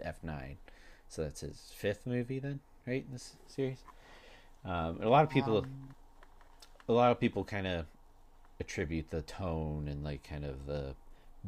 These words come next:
Speaker 1: big bombastic action set pieces to him, because this is kind of what he's,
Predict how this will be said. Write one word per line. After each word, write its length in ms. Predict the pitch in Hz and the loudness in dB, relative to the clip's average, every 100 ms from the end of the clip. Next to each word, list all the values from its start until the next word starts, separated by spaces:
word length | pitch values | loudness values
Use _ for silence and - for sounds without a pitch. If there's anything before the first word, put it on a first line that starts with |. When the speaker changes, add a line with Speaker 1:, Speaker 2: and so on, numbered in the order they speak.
| 95 | 2
Speaker 1:
big 360 | 90 80 78 | 4 4 2
bombastic 720 | - 82 78 80 78 - 82 - | 0 0 2 -2 -2 -4 -6 -4
action 520 | 82 82 - 85 78 | -4 -4 -6 -6 -6
set 280 | 76 76 - | -4 -4 -4
pieces 400 | 80 73 - - | -8 -8 -8 -12
to 340 | - - - - - - - - - - - - | -8 -8 -8 -12 -18 -20 -20 -20 -20 -20 -20 -4
him, 400 | - 85 73 73 - - - - | 2 2 2 -4 -10 -16 -14 -8
because 380 | 82 - 73 | -6 -4 -8
this 140 | 78 76 | -8 -8
is 120 | 76 | -8
kind 220 | - 76 | -8 -6
of 120 | 73 | -6
what 160 | 76 73 | -4 -4
he's, 420 | 76 71 76 - | -4 -6 -8 -12